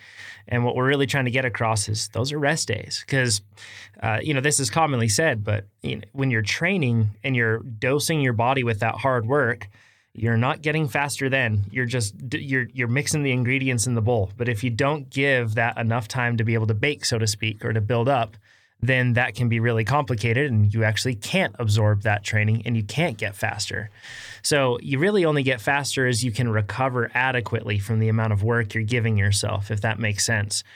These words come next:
Uh, you can work really hard, but if you aren't recovering enough, then you just won't get faster.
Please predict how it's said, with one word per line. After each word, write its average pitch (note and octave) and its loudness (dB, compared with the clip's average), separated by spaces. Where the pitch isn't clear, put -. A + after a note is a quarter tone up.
Uh, F#2+ 0
you A#2 0
can B2+ 0
work D3+ 2
really E3 2
hard, B2+ 0
but A#2 -4
if A2 -4
you B2 2
aren't C#3 0
recovering C3+ 0
enough, G#2 4
then G2+ 4
you A2 -2
just G#2 0
won't G#2 2
get A2 -8
faster. G#2+ -4